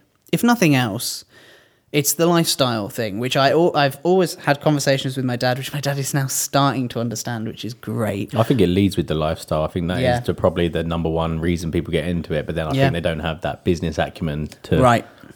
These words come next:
Speaker 2: So it's kind of, it looks exciting.
Speaker 1: Mm.
Speaker 2: It looks like, yes, I want that lifestyle. But like you say, you have to have, um,
Speaker 1: Yeah.
Speaker 2: the backing to actually make it happen.
Speaker 1: That's it.
Speaker 2: What were you saying about your dad? Sorry about that.
Speaker 1: Um, well, I was just saying about how, um, you know,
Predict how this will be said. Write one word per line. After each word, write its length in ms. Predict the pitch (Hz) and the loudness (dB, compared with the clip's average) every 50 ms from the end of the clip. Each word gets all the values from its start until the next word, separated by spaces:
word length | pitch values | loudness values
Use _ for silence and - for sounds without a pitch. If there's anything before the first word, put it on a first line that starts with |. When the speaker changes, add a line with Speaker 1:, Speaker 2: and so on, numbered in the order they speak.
| _ _ - | _ _ -10
Speaker 2:
So 220 | - - 92 80 | -2 0 0 0
it's 100 | 80 78 | 0 -2
kind 180 | - - 82 80 | -4 -4 -4 -2
of, 60 | 80 | -4
it 100 | 80 71 | -4 -2
looks 360 | 90 90 85 - - - - | -2 -2 -2 -4 -6 -10 -12
exciting. 560 | 82 - - - 92 87 87 - 78 85 82 82 | -10 -8 -2 0 2 2 2 2 0 0 0 0
Speaker 1:
Mm. 80 | 82 | 0
Speaker 2:
It 40 | 80 | 0
looks 240 | 82 90 80 - - | 0 -2 -2 -2 -4
like, 160 | 82 80 - | -6 -4 -2
yes, 240 | - 101 - - - | -2 -4 -2 -2 0
I 20 | 92 | 2
want 160 | 98 104 98 | 2 4 2
that 120 | 95 - 85 | 2 -2 0
lifestyle. 480 | 98 104 104 98 - - - 78 80 | 0 0 0 0 -2 -2 -4 -4 -2
But 100 | - 87 | -2 -2
like 120 | 87 76 76 | -2 -2 -4
you 60 | 90 | -4
say, 200 | - 90 87 82 | -4 -2 -2 -2
you 160 | 82 82 82 | -2 -4 -4
have 260 | 80 92 85 - - | -2 -2 -4 -4 -4
to 140 | - 85 80 | -6 -6 -4
have, 420 | 82 87 82 80 78 78 - - _ _ _ _ _ _ _ _ _ - | -2 0 -2 -2 -2 -6 -10 -14 _ _ _ _ _ _ _ _ _ -12
um, 380 | - 76 76 73 76 78 78 - | -10 -8 -8 -8 -8 -10 -10 -6
Speaker 1:
Yeah. 220 | - 127 123 120 | -4 -2 0 0
Speaker 2:
the 60 | 123 117 | 0 0
backing 360 | 107 - - - - 85 82 | 0 -2 -2 -4 -6 -6 -2
to 80 | - 90 | -4 -4
actually 240 | 71 71 - 90 87 | -4 -4 -6 -6 -2
make 280 | 90 90 87 78 - | 0 0 -2 -2 -4
it 60 | 67 | -4
happen. 420 | - 90 87 - - 80 73 78 - - | -4 -4 -4 -4 -4 -8 -8 -8 -6 -2
Speaker 1:
That's 220 | 151 151 135 - | 0 0 0 2
it. 200 | - 170 143 - | 2 2 2 2
Speaker 2:
What 140 | - - 107 | 0 0 0
were 40 | 95 | 0
you 60 | 92 | 0
saying 160 | - - 98 | 0 0 0
about 80 | 92 92 | 0 0
your 100 | 85 87 | 0 0
dad? 240 | 92 95 95 - - | 0 -2 -2 -4 -8
Sorry 240 | - - 85 85 85 | -8 -6 -4 -4 -2
about 220 | 85 - - - | -2 -2 -2 0
that. 40 | 190 | 0
Speaker 1:
Um, 340 | 180 175 170 175 175 151 180 | 2 2 2 0 0 0 0
well, 120 | 202 214 | 0 2
I 80 | 202 190 | 2 2
was 140 | 180 165 | 2 0
just 140 | - 165 - - | 0 -2 0 2
saying 200 | 170 156 147 143 | 2 2 2 2
about 280 | 131 131 131 123 98 | 2 2 2 0 0
how, 480 | 131 135 131 127 123 127 123 123 123 - - | -2 -2 -2 0 0 0 -2 -2 -4 -4 0
um, 600 | 147 135 127 120 123 123 123 123 120 123 127 - _ _ _ _ _ _ - | 0 2 2 4 2 2 2 2 2 0 -4 -8 _ _ _ _ _ _ -4
you 140 | - 147 139 | 0 0 2
know, 260 | 127 113 110 117 | 2 2 0 -2